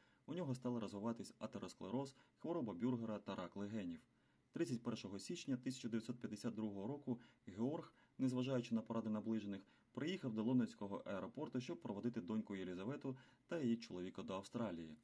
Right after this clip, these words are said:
і сказав її колишній няні: «Заради мене, перегляньте за Лілібет».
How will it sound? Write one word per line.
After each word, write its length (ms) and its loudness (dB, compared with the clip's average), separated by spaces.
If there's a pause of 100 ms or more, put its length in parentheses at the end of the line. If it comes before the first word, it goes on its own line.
(260)
і 100 -4
сказав 400 0
її 240 2
колишній 440 -4
няні: 360 -2 (460)
«Заради 340 2
мене, 360 2 (120)
перегляньте 600 0 (100)
за 360 -6
Лілібет». 580 -6